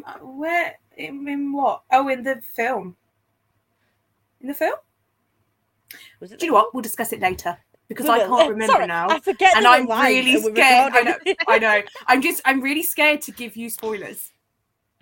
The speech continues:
Speaker 1: So
Speaker 2: No, that's
Speaker 1: let's
Speaker 2: fair.
Speaker 1: ju-,
Speaker 2: But
Speaker 1: we'll circle
Speaker 2: because
Speaker 1: back,
Speaker 2: we're on
Speaker 1: guys.
Speaker 2: the
Speaker 1: We'll circle back.
Speaker 2: Yeah, be-, before, before we move off from the topic of manga that we somehow got onto, surprise, surprise, um,
Speaker 1: Sure.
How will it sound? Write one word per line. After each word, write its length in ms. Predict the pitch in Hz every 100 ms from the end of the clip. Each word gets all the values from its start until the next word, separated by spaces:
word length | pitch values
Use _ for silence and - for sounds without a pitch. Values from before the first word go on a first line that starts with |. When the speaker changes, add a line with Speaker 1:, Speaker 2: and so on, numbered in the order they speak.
| -
Speaker 1:
So 500 | - 247 208 208 220 254 _
Speaker 2:
No, 280 | 226 214 190
that's 40 |
Speaker 1:
let's 220 | 277 - -
Speaker 2:
fair. 280 | 196 156 240
Speaker 1:
ju-, 160 | 277 - _ _
Speaker 2:
But 160 | - 214 _ -
Speaker 1:
we'll 120 | 311 320
circle 340 | 403 269 285
Speaker 2:
because 60 | 285
Speaker 1:
back, 140 | 285
Speaker 2:
we're 80 | 320
on 60 | 302
Speaker 1:
guys. 80 | 330
Speaker 2:
the 40 |
Speaker 1:
We'll 100 | 285
circle 300 | - 277 277
back. 260 | 214 208 247
Speaker 2:
Yeah, 220 | 220 -
be-, 240 | 208 220 196 - _ -
before, 380 | 240 294 285 277
before 320 | 240 285 277
we 80 | 311
move 220 | 302 277
off 220 | 226 214 _
from 200 | - 220
the 60 | 190
topic 380 | - 196 196 196
of 160 | 190
manga 320 | 185 185 175 170
that 160 | 175 151
we 140 | 180
somehow 400 | - 190 175 185
got 160 | 170 165
onto, 340 | 185 - 170
surprise, 320 | 156 165 170
surprise, 280 | 160 165 165 - - - - _ -
um, 240 | 214 208 202
Speaker 1:
Sure. 140 | 622